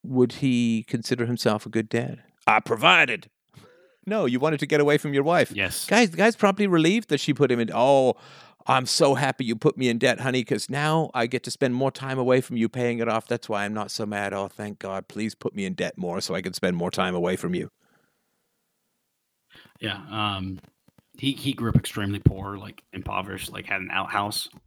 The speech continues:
Speaker 2: at one time. Um, you know, no bathroom in the house. Um, so he, he always tells the story that, you know, he decided that he, he had so many Christmases without presents and stuff, um, 'cause, of course, he came from a single mother house.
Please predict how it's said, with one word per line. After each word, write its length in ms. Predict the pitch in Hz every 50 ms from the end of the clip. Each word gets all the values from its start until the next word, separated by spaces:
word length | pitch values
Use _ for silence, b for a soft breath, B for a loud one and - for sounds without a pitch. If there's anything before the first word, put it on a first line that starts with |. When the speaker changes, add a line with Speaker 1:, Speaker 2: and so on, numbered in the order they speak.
| _ _ _ _ 95
Speaker 2:
at 80 | 90
one 160 | 90 98 104
time. 300 | 98 101 101 104 110 110 _ _ _ _ _ _ _ _ - - _ b b b b b b b b b b _ _ _
Um, 380 | - 95 92 92 92 90 95 - _ _ _ _ _ -
you 80 | 98
know, 60 | 95
no 140 | 95 98 98
bathroom 360 | 92 101 95 92 - 101 98
in 80 | 95 95
the 60 | 95
house. 320 | 98 95 95 101 - - - b b b b b b b b b _ _ _
Um, 360 | - 98 95 98 98 98 87 -
so 360 | - - 104 95 98 98 98 101
he, 380 | 107 101 101 98 98 104 95 _ -
he 160 | - 117 107
always 400 | 101 98 98 95 95 - - - _ _
tells 280 | - 123 127 123 107 -
the 60 | 107
story 500 | - - - 117 107 104 101 98 98 101
that, 260 | 98 98 95 95 - _ _
you 100 | - 98
know, 120 | 101 101 98
he 100 | 101 104
decided 480 | 104 - - - 101 98 98 98 95 95
that 160 | 98 92 - _ _ _ _ _
he, 160 | - - - _
he 180 | _ - 104 104
had 140 | 101 95 -
so 100 | - 107
many 120 | 95 92
Christmases 560 | - - 110 104 - - 95 - 110 101 92 95
without 240 | 98 98 98 -
presents 420 | - - 104 98 95 98 95 - -
and 120 | 92 95
stuff, 420 | - - 98 98 101 - - - _ _ _ _ _ _ _ -
um, 260 | - - - 104 - _
'cause, 240 | - 95 98 - -
of 60 | - -
course, 200 | - 92 - -
he 80 | 98
came 200 | - - 104 92
from 140 | - 95 92
a 60 | 95
single 280 | - - 101 98 101 101
mother 320 | 101 101 101 98 98 - _ _ _ _ _ _ _ b b b b b b _ _
house. 440 | - - 104 98 98 101 - - -